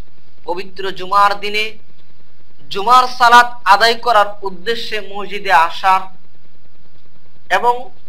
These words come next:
কোরআন ও সহিহ হাদিস ভিত্তিক আলোচনা শোনার, খুতবা শোনার জন্য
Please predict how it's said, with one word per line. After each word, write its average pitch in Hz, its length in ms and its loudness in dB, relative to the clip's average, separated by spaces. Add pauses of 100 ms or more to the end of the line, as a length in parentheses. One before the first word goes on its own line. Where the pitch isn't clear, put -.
(1200)
কোরআন 294 340 8
ও 262 120 0
সহিহ 247 440 -2
হাদিস 247 340 0
ভিত্তিক 226 520 -4 (120)
আলোচনা 214 500 -2
শোনার, 175 400 0 (1400)
খুতবা 208 400 0
শোনার 220 460 0
জন্য 190 260 -4